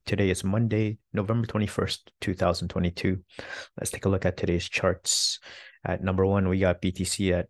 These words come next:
sixteen thousand one hundred seventy-four dollars forty-nine cents, down three point zero six percent. Ethereum at number two, one thousand one hundred thirty-two dollars thirty-six cents, down seven point zero two percent.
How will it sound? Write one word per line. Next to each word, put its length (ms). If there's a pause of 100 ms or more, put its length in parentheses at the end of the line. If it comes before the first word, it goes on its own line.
sixteen 400
thousand 460
one 320
hundred 280
seventy-four 420
dollars 360
forty-nine 480
cents, 680 (440)
down 300
three 200
point 260
zero 180
six 220
percent. 480 (680)
Ethereum 380
at 60
number 160
two, 260
one 240
thousand 420
one 180
hundred 300
thirty-two 380
dollars 380
thirty-six 440
cents, 300
down 340
seven 440
point 260
zero 220
two 200
percent. 520